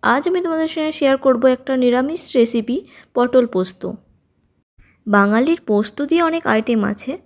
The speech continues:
যেমন আলু পোস্ত, ঝিঙে পোস্ত, চিংড়ি পোস্ত, সেরকম এটাও একটা পটল পোস্ত। তো পটল পোস্ত বানানোর জন্য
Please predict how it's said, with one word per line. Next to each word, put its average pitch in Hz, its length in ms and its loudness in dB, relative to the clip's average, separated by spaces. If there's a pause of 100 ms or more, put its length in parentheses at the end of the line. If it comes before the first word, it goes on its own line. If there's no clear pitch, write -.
(160)
যেমন 240 300 0
আলু 220 260 2
পোস্ত, 233 500 -2 (240)
ঝিঙে 208 320 2
পোস্ত, 202 400 -4 (600)
চিংড়ি 233 340 2
পোস্ত, 214 500 -4 (1120)
সেরকম 240 540 4 (120)
এটাও 277 280 4
একটা 247 460 0 (360)
পটল 277 320 2
পোস্ত। - 400 -8 (1120)
তো 269 80 4 (120)
পটল 233 380 4
পোস্ত 285 380 0
বানানোর 254 480 2
জন্য 226 440 0